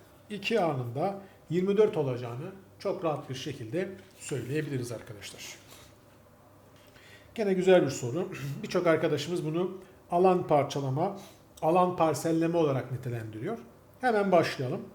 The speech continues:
D B uzunluğumuz kat, A D uzunluğumuz iki kat.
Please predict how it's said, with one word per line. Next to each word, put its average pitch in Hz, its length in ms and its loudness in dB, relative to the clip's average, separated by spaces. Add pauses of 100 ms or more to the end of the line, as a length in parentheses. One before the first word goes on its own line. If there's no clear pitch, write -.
(480)
D 196 360 8
B 254 160 8
uzunluğumuz 170 800 0
kat, 196 280 4 (680)
A 190 300 4
D 226 180 6
uzunluğumuz 156 680 -4
iki - 180 -6
kat. - 120 -10